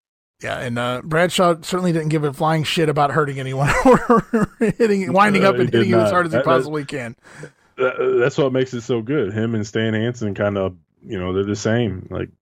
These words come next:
Speaker 2: even probably the Berserker, I'm sure, uh, at times didn't give a shit.
Speaker 1: <laughs> He used
Speaker 2: So,
Speaker 1: his
Speaker 2: like, it's
Speaker 1: foot
Speaker 2: just,
Speaker 1: more, I
Speaker 2: uh,
Speaker 1: think,
Speaker 2: that's
Speaker 1: but
Speaker 2: what's
Speaker 1: yeah.
Speaker 2: so good about it.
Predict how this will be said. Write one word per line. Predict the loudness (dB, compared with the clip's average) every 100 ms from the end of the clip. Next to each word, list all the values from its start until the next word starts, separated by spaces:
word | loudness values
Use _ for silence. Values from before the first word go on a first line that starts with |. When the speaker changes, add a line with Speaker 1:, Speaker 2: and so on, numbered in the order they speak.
| _ _ _ -6
Speaker 2:
even | 0 2 2
probably | 2 2 2
the | -2
Berserker, | -4 -2 -2 -2
I'm | -6
sure, | -6 -6 -6 -6 -12 _ _
uh, | -16 -14 -8 -6
at | -2
times | -2 0 -4 -8
didn't | -6 -4 -2
give | -4
a | -4
shit. | -4 -2 -2 -6
Speaker 1:
<laughs> | -6 -10 -8 -8 -8 -12 -6
He | -2
used | 2
Speaker 2:
So, | 4
Speaker 1:
his | 4
Speaker 2:
like, | 2
it's | -2 -4 0
Speaker 1:
foot | 0
Speaker 2:
just, | -2 -4
Speaker 1:
more, | -2 0 -2
I |
Speaker 2:
uh, | -2
Speaker 1:
think, | 0
Speaker 2:
that's | 0 0
Speaker 1:
but | 0
Speaker 2:
what's | 0
Speaker 1:
yeah. | 2
Speaker 2:
so | 0
good | 0 -2
about | 0 0 -2
it. | -6